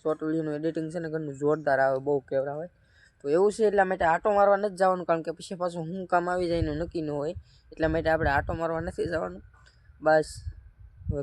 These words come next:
ઘડીક એડિટિંગ કરીએ, ઘડીક ફોન જોઈએ, એવું કરીએ. ને આપણા Instagram, ને આપણે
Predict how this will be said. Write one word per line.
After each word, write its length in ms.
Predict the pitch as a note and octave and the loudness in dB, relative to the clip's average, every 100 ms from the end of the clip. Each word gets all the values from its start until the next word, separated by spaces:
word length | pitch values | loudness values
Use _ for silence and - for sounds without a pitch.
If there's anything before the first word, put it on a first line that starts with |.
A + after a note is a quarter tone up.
| - | -4
ઘડીક 220 | D3 C#3+ C3+ | -4 -4 -6
એડિટિંગ 360 | D3 F3 F#3+ F3 | -6 -6 -6 -6
કરીએ, 240 | F3+ F3+ D#3+ | -4 -4 -4
ઘડીક 200 | - C#3+ - | -2 -4 -4
ફોન 240 | E3+ F3+ E3+ | -6 -4 -4
જોઈએ, 260 | F3+ F3+ D#3+ | -4 0 0
એવું 120 | D3+ | 0
કરીએ. 260 | D#3 G3+ A3 - _ _ D#3 | 0 0 0 -4 _ _ -6
ને 100 | D3 | 2
આપણા 320 | D3 F3 D#3 D#3+ | 4 6 4 2
Instagram, 480 | G3 G#3 F3+ G3 G3 - _ _ _ _ _ _ _ _ _ _ C#3 | 0 2 4 2 0 -8 _ _ _ _ _ _ _ _ _ _ -2
ને 140 | D#3+ | 2
આપણે 300 | D#3 E3+ F#3 | 4 4 2